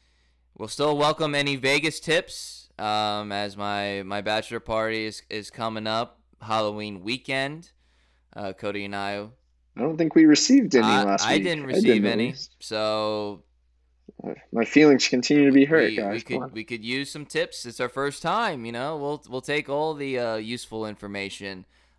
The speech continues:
Speaker 1: Uh, looking forward to a, uh, a,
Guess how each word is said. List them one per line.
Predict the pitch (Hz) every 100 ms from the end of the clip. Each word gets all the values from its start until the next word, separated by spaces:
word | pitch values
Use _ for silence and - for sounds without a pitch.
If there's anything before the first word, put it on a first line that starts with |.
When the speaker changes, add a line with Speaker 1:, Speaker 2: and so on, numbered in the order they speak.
| -
Speaker 1:
Uh, | 98 101
looking | 113 120 110
forward | 117 117 113 107
to | - 107 104 101 101 98 _ _ _ _
a, | 87 98 95
uh, | 92 92 92 92 92 -
a, | 95 85